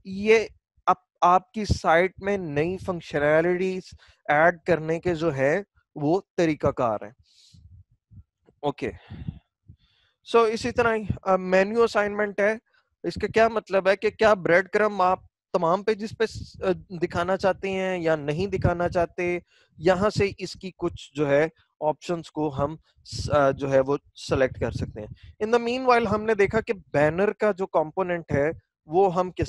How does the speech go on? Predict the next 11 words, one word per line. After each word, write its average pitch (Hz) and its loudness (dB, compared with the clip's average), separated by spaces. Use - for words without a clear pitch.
तरह 156 2
से 180 -4
यूज़ 160 -2
कर 190 0
सकते 185 -6
हैं। 180 -2
मैं 147 -4
वापस 139 -6
जरा 147 2
आ 135 -2
जाऊँ 139 -8